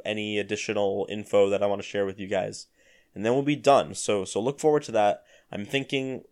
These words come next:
you know, early December finish date is not unrealistic, although I do need to hurry it up a little bit for sure.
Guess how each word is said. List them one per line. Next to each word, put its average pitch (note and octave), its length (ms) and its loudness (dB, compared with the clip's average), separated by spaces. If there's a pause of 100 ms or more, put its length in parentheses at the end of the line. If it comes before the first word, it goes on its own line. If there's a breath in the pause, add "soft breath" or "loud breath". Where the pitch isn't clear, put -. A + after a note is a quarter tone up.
(200)
you A#2 120 -4
know, G#2+ 200 2
early B2 300 4
December A#2 580 2
finish A2 440 -4
date A2+ 220 0
is G#2 160 -4
not G#2+ 460 4
unrealistic, G#2+ 840 -2 (560)
although G2+ 320 4
I F#2+ 60 4
do A2 240 -6
need A2 180 -4
to - 80 -10
hurry A2 280 -2
it G#2 80 2
up G#2 160 2
a G#2 40 -2
little G2 220 -2
bit G2+ 240 -2
for - 140 -10
sure. G2+ 420 -2